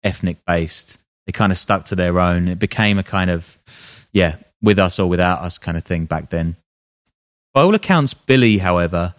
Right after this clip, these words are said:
he seems to be dishing out a lot more shit than he's taking. In nineteen oh one, aged just nineteen, he gets a prison term for, quote, "wounding." And as soon as he gets out of that, he assaults two policemen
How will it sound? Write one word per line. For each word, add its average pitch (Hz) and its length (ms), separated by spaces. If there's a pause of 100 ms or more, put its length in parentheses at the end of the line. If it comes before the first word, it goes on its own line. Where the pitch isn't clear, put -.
(240)
he 151 120
seems 185 260
to - 80
be 123 80
dishing 107 380
out 95 200
a 92 60
lot 104 320
more 92 180
shit 92 280
than 92 120
he's 85 200
taking. 82 500 (400)
In 117 140
nineteen 160 340
oh 107 140
one, 104 440
aged 95 280
just - 180
nineteen, 101 580 (300)
he 117 100
gets 147 200
a 151 40
prison 131 360
term 104 320
for, - 120
quote, 101 520
"wounding." 98 580 (500)
And - 60
as 110 80
soon 156 160
as 151 120
he 151 40
gets 131 240
out 110 200
of 92 60
that, 120 280
he 117 120
assaults 123 360
two 127 240
policemen 101 640